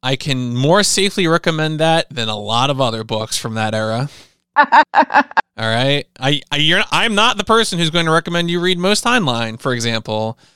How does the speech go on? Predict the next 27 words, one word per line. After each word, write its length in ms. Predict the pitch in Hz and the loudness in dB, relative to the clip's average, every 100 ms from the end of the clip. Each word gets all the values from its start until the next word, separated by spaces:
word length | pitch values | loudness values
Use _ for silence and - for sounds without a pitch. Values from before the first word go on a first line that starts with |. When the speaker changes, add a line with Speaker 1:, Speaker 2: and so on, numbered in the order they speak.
| _ _ _ | _ _ _
Speaker 1:
uh, 280 | 113 117 117 - _ | -4 0 0 -2 _
or, 220 | 180 226 240 - - | 4 4 4 -2 0
like, 120 | 233 | 2
honestly, 500 | 262 349 320 269 214 | 2 2 2 2 0
to 380 | - - 196 208 | -2 0 0 -2
recommend 400 | 175 214 277 294 | 0 0 2 0
sci-fi 420 | 254 165 151 - 196 | -2 -2 -2 0 -2
from 140 | 190 | 0
that 120 | 190 | 0
era 360 | 202 202 208 190 | 2 4 4 2
requires, 520 | 151 - 156 160 160 | -2 0 2 2 2
like, 180 | 151 - | 0 -2
the 100 | 123 | -2
same 420 | - 135 139 143 | 0 0 0 0
level 420 | 127 123 131 127 - | 0 2 2 2 2
of, 280 | 117 113 | 0 0
like, 440 | 117 110 110 - - _ _ _ | -2 -2 -4 -10 -18 _ _ _
warning 420 | 117 120 131 127 | -8 0 2 2
stickers 720 | 120 - 117 113 110 107 107 - | 0 -2 -2 -4 -6 -6 -6 -4
as, 320 | 117 113 110 117 | -2 -2 0 -2
like, 300 | 110 110 - _ _ | -2 -4 -16 _ _
sometimes 540 | - - 135 135 123 117 | -8 -4 0 0 -2 -4
recommending 480 | 117 120 113 110 110 | -4 -2 -2 -2 -4
anime, 600 | 107 107 110 113 127 147 | -4 -4 -4 -4 -4 -4
where 140 | 127 123 | -2 -2
it's 140 | - | 0
like, 340 | 127 120 117 | 0 -2 -6